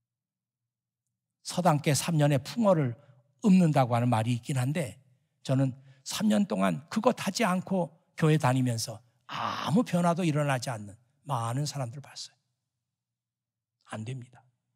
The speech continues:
이제 제가 설교를 마치면서, 마지막으로 설교 마치면서 한 사람을 여러분에게 소개하겠는데, 그 사람은 디트리 본헤퍼라고 하는 사람입니다.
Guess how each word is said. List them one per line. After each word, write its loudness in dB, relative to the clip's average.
이제 -4
제가 4
설교를 0
마치면서, 0
마지막으로 2
설교 -2
마치면서 0
한 0
사람을 -2
여러분에게 0
소개하겠는데, -6
그 -8
사람은 0
디트리 -2
본헤퍼라고 -2
하는 -6
사람입니다. -12